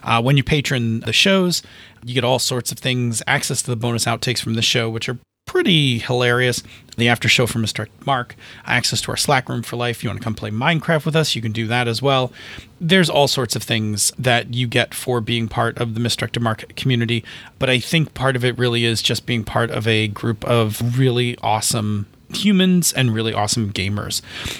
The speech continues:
Uh, and we're just gonna call out a few of those awesome humans like we do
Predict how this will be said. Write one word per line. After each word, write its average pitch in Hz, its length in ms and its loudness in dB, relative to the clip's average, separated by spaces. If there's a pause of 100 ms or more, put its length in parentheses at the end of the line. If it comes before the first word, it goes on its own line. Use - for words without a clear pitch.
(100)
Uh, 113 60 -2 (120)
and 147 280 2
we're 139 80 2
just 127 160 -2
gonna 123 140 -2
call 131 300 0
out 127 220 0
a 131 60 -6
few 123 220 -4
of 110 80 -6
those 113 240 -2
awesome 123 280 0
humans 143 380 2
like 123 160 -2
we 139 80 0
do 135 400 2